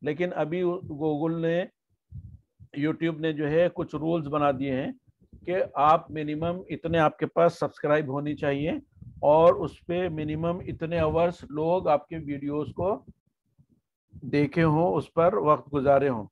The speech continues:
तो वो जब तक कि आप achieve नहीं कर सकते, उस level को जब तक कि fulfill नहीं करते, आपको वो आप, अ, monetization के लिए approve नहीं करेंगे। आप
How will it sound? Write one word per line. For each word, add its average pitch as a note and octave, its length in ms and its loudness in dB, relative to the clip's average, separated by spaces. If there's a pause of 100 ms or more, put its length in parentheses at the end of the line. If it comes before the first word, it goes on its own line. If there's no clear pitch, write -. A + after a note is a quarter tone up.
(500)
तो D#3+ 520 -2
वो E3+ 280 0
जब E3 160 0 (100)
तक F3 160 -6
कि F3+ 100 -4
आप E3+ 260 6 (320)
achieve E3 340 -4
नहीं D#3 240 -2
कर D3+ 200 0
सकते, E3+ 480 -4
उस E3 260 -8
level D3 320 0
को D3+ 160 -4
जब C#3 140 -4 (120)
तक C#3+ 140 -4
कि D3 100 -6
fulfill D3 480 -2
नहीं C#3 160 0
करते, C#3 300 -2
आपको D3+ 440 2
वो D#3 380 -4 (460)
आप, - 320 -4
अ, C3 400 4
monetization D3+ 840 -2
के C#3+ 120 -6
लिए D#3 160 -2
approve D3+ 440 -2
नहीं C#3+ 180 0
करेंगे। C#3 380 -2
आप D3+ 320 2